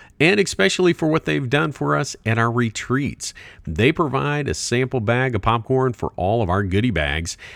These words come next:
and we love them for that. And so we say thank you to Hill City Popcorn, and to let you know that we want you to connect with them and say, "Thanks for serving Student Ministry Matters."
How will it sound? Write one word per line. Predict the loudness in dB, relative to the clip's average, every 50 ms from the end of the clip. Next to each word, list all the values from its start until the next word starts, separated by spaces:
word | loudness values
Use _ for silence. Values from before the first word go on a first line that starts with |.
| -20 -16 -6
and | -2 2 2 4 4 2 2
we | 0 0 0
love | 0 0 0 2 2 2 2 2 2 0
them | -2 -2 -2
for | -4 -6 -6
that. | -6 -4 -4 -6 -6 -8 -10 -12 -12 -8
And | -6 -6 -6 -4
so | -2 0 0
we | 2 0 0
say | -2 -2 -2 -2 0 -2
thank | -4 -4 -2 0 2 2 0 0
you | 0 0 2
to | 2 2
Hill | 2 0 0
City | 0 -2 -2 -2 -2 0
Popcorn, | 0 0 0 0 -2 -2 -2 -2 -2 -2 -6 -10 -16 -20 -20 -20 _ _ _ _ -6
and | -6 -4 -2
to | -2 0
let | 2 0 0 0 -2 -2
you | 0
know | 0 2 0 2 2
that | 0 0
we | 0 0 0 0
want | 0 -2 -2 -2 -2 -2
you | -2 -2 -2
to | 0 -2
connect | -2 -2 -4 -4 -2 -2 -2 -2 -2 -4 -4 -4 -2
with | -2 -2 -2 -2
them | -4 -2 0 0 2 0 0 -2 -4 -6
and | -8 -8 -8 -8
say, | -8 -4 -2 0 0 0 0 -2 -4 -8 _ -20 _ _ _ _ _ -6
"Thanks | -2 0 0 0 0 -2 -6 -10
for | -6 -6 -6
serving | -6 -4 -2 -2 -2 0 -2 -4 -6 -10 -10 -12
Student | -10 -8 -6 -4 -4 -4 -6
Ministry | -8 -8 -8 -6 -8 -8 -8 -6
Matters." | -6 -6 -6 -8 -8 -10 -12 -14 -16